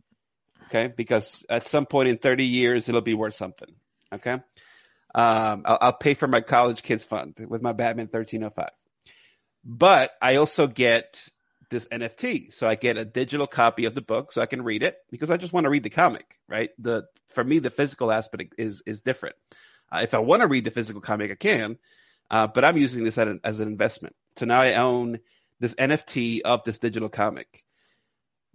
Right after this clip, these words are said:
To me, this creates, like, a tertiary market for comics in the aftermarket, because now not only can you continue to trade and invest in flipping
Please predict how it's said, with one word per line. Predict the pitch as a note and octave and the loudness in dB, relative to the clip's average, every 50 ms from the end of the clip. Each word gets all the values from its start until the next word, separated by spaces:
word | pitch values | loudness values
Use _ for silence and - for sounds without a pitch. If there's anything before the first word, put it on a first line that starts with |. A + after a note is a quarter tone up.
| G#2 F#2 - | -20 -18 -4
To | - - D3 | -2 0 0
me, | D3 F3 A#3 C4+ B3+ F3+ B2+ A#2+ A#2 | 2 2 2 4 4 4 2 2 0
this | A2 D#3+ G#3+ - | 0 0 0 0
creates, | - - D#3+ D3 C3+ C3+ C3+ C3 C3 - - C#3 | -2 -2 0 2 2 4 4 2 2 0 0 0
like, | A#2 A2 - - | 0 0 0 -2
a | - A#2+ A2+ - _ - | -2 -2 -2 -4 _ 0
tertiary | E3+ F3+ A3 A3 - - C3 A#2+ A2+ A2+ A2 G#2+ | 2 2 2 2 0 -2 0 2 2 2 0 0
market | G#2+ G#2 G#2+ G#2+ - - G#2+ G2+ - - _ _ _ _ _ _ _ _ _ _ _ _ | -2 -4 -4 -4 -6 -8 -10 -10 -10 -12 _ _ _ _ _ _ _ _ _ _ _ _
for | - C#3 A#2+ | -6 -6 -6
comics | - - B2+ A2+ G#2+ G#2+ G2 - - - A2+ | -2 0 2 2 2 0 -4 -8 -10 -8 -6
in | A2 | -4
the | A2 A2+ | 0 0
aftermarket, | B2 C#3+ - - A2 A2 A2 G2 - - - - - _ _ _ _ _ - - _ _ _ | 0 0 0 -4 -6 -6 -6 -8 -8 -12 -18 -20 -20 _ _ _ _ _ -20 -20 _ _ _
because | - C3+ - C3+ A#2+ A2 | -8 -2 0 0 0 0
now | A#2 A#2+ C3 E3 G#3 G#3+ F#3 C3+ A#2 A#2 A2+ A#2 A#2 A#2 - _ _ _ _ _ | 2 4 6 6 6 6 6 6 6 4 4 0 -4 -6 -8 _ _ _ _ _
not | G#2+ B2 C3+ D3 | 2 2 4 4
only | D3+ D#3 D3 C3+ | 4 2 0 0
can | - - C3+ B2 B2 B2 | 0 0 0 0 0 0
you | B2 A#2+ A#2 A#2+ A2 | 0 0 0 0 -2
continue | - - B2 A2+ A2+ - D3 D3+ D#3 D#3 D3 C3+ | -2 -4 -6 -6 -4 -2 -2 0 0 2 0 -2
to | - - - C3 A#2+ A#2 A2+ A#2 G#2+ | -2 -4 -4 -4 -2 -2 -2 -4 -4
trade | - - - B2+ B2+ C#3 C#3+ B2+ | -8 -6 -2 0 2 2 2 0
and | B2 A#2 | -2 -2
invest | A#2 A#2 A2+ G2 A2+ A#2+ A#2+ A#2 A2+ - - | -4 -4 -2 2 4 4 4 4 2 0 -6
in | A2 | -8
flipping | A2 - - C3 C3 - C3 A#2 A#2 A2+ A2+ - | -8 -6 -6 -6 -2 -2 -2 -2 -2 -4 -8 -10